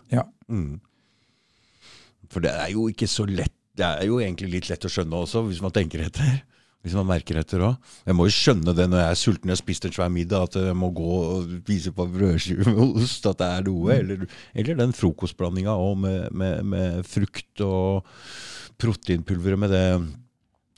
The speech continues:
Speaker 2: Det er jo ikke sukker i det proteinpulveret, men det er vel noe aspartam og greier, men der er ikke du med kunstige søtstoffer. Der,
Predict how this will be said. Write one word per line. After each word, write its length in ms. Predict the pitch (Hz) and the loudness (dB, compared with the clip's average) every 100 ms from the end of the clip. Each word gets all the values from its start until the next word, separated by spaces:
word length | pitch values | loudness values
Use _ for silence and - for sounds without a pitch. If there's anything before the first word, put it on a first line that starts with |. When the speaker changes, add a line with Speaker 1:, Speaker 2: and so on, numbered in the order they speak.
| - | -4
Speaker 2:
Det 60 | 95 | -2
er 80 | 87 | 0
jo 60 | |
ikke 160 | - - | 0 0
sukker 400 | - - - 92 | -2 -6 -8 -2
i 60 | 98 | -2
det 100 | - | -2
proteinpulveret, 640 | 104 - 95 104 110 127 | -4 -2 -2 0 0 2
men 140 | 123 113 | 2 2
det 60 | |
er 140 | 98 95 | 2 0
vel 140 | 104 | 0
noe 220 | 123 120 101 | 0 -2 -2
aspartam 560 | - - 90 76 80 87 | -6 -6 -4 -4 -2 -2
og 120 | 101 | -2
greier, 180 | 104 127 | -2 -2
men 220 | 131 117 - - 69 87 | -2 -4 -6 -14 -20 -2
der 240 | 101 110 165 | 2 2 4
er 40 | 123 | 4
ikke 160 | 135 95 | 4 6
du 240 | 101 107 - _ _ - - - - - - 90 - | 8 8 4 _ _ -18 -16 -16 -18 -20 -18 -18 -6
med 240 | 110 110 104 | 4 4 6
kunstige 380 | 123 - 95 98 | 4 4 0 4
søtstoffer. 540 | 101 - 87 - 95 85 - | 2 2 0 2 0 0 -4
Der, 400 | 104 151 180 | -2 0 -2